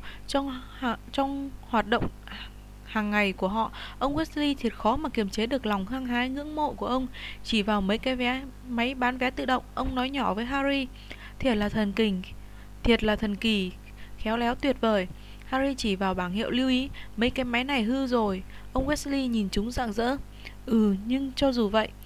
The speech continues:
hai bác cháu đành mua vé ở một chỗ ông gác cửa có vẻ đang ngáy ngủ." Harry làm chuyện mua bán này vì ông Weasley không dành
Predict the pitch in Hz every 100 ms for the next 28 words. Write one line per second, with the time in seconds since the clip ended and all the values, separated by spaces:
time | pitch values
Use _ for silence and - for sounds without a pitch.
0 | - - - 277 - - 247 262 247 226
1 | 269 254 226 262 294 - 202 190 185 -
2 | - 196 269 311 311 - 190 185 - -
3 | - 240 277 208 202 262 254 269 285 185
4 | 190 - - 277 277 277 254 202 - -
5 | - 226 262 247 262 254 196 185 196 254
6 | 254 302 294 277 277 254 285 262 208